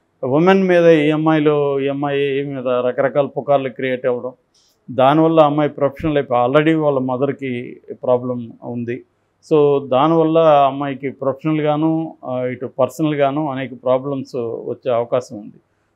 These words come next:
దానికంటే కూడా ఈ అబ్బాయి ప్రాపర్‌గా deal చేసి, proper communicate చేసి,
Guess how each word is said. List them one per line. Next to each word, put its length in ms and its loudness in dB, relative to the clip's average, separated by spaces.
దానికంటే 500 0
కూడా 200 -2
ఈ 60 2
అబ్బాయి 260 4
ప్రాపర్‌గా 600 6
deal 300 0
చేసి, 240 -2
proper 420 -2
communicate 680 -4
చేసి, 360 -8